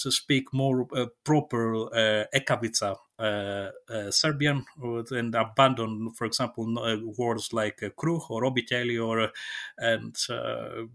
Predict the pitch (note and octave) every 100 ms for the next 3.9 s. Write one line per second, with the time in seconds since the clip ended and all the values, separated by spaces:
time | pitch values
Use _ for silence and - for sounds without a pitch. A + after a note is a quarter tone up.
0 | C#3 D3+ D#3+ C#3+ C#3+ D#3+ D3 - C3 C3
1 | C3 - B2+ B2+ C3 C3 D#3 C#3+ - C#3
2 | B2+ - A2+ - B2+ C3 A#2 A2+ A2+ B2
3 | B2 - A#2+ A#2 - - - - A#2